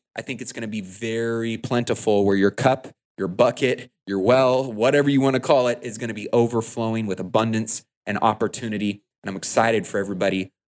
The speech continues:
who is ultimately gonna go out and capture that the right way. It's gonna change the course of your financial future, your family, you know, your legacy.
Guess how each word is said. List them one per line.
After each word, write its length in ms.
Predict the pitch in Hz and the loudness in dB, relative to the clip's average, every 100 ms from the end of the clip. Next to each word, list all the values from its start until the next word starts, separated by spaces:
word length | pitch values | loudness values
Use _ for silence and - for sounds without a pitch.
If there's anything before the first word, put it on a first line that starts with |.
| - | -2
who 80 | |
is 120 | 113 - | 0 2
ultimately 420 | 123 113 120 107 101 | 2 2 0 -6 -4
gonna 160 | 104 | -4
go 280 | 101 104 101 | 0 2 2
out 260 | 92 92 - _ | 2 -2 -6 _
and 180 | - 107 | -4 -2
capture 420 | - 110 104 - | 0 -2 -2 -2
that 260 | 101 95 - | 0 -2 0
the 80 | 98 | 0
right 280 | 98 95 95 | 2 0 0
way. 120 | 98 | -2
It's 120 | 87 | 0
gonna 140 | 143 143 | 0 0
change 680 | - 147 185 117 80 - - _ _ _ | -2 -2 -2 -2 -4 -8 -10 _ _ _
the 60 | 117 | -4
course 380 | - 160 160 131 | 2 2 2 -2
of 80 | |
your 120 | 123 123 | 0 0
financial 500 | 127 127 131 - 120 | 0 -2 -2 0 -2
future, 420 | - 151 160 107 | 0 0 0 0
your 160 | 92 | 2
family, 640 | 104 - 139 156 123 90 - _ _ - | 0 2 2 2 -2 -8 -12 _ _ -2
you 100 | 120 | 2
know, 180 | 113 | 4
your 240 | 110 117 123 | 4 4 6
legacy. 680 | 123 165 165 - - 80 | 4 2 0 -4 -6 -10